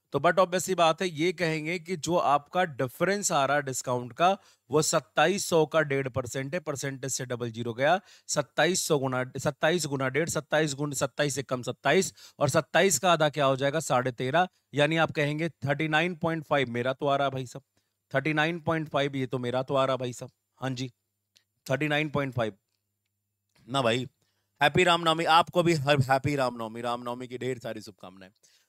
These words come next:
मेरे को तो यहाँ पे जो डिफरेंस नजर आ रहा है, वो आ रहा है वन पॉइंट फ़ाइव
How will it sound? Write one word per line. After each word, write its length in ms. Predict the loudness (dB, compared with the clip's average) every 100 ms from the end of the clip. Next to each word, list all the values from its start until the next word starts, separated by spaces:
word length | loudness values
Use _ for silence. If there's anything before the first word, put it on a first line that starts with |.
| _ 2
मेरे 200 | 2 4
को 100 | 4
तो 80 |
यहाँ 160 | 4 4
पे 100 | 2
जो 80 | 0
डिफरेंस 560 | 0 0 2 2 0
नजर 260 | -2 2 4
आ 120 | 4
रहा 140 | 4 2
है, 140 | 2 -4 _ 0
वो 160 | 6
आ 140 | 8 8
रहा 120 | 6
है 60 |
वन 160 | 2 0
पॉइंट 240 | -2 -2 2
फ़ाइव 220 | 2